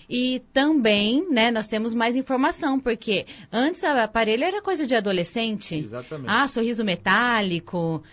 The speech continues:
Speaker 1: é, não, não tenho mais idade pra isso, o meu vai demorar muito mais porque eu sou mais velho. Não, hoje em dia não.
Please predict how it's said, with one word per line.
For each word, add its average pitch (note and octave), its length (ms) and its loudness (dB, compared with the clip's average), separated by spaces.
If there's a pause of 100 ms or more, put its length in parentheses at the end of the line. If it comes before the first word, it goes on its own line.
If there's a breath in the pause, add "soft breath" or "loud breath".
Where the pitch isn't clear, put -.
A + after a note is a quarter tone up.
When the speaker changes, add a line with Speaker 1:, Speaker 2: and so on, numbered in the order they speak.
(120)
Speaker 1:
é, F#3 200 -4
não, A#3 140 0
não G#3+ 180 -4
tenho A#3+ 160 0
mais A3+ 160 0
idade F#3+ 320 2
pra F3 220 -2
isso, G3+ 640 -2 (220 loud breath)
o G3 80 -2
meu A#3+ 200 4
vai A#3 140 2
demorar G#3+ 380 0
muito C4 340 0
mais A3 400 -2
porque G3 260 -6
eu G3 80 0
sou G3 220 -2
mais F3+ 240 -4
velho. G3+ 500 0
Não, F#3+ 300 -4
hoje A3 300 0
em - 20 -2
dia A3 260 -2
não. A#3 380 -2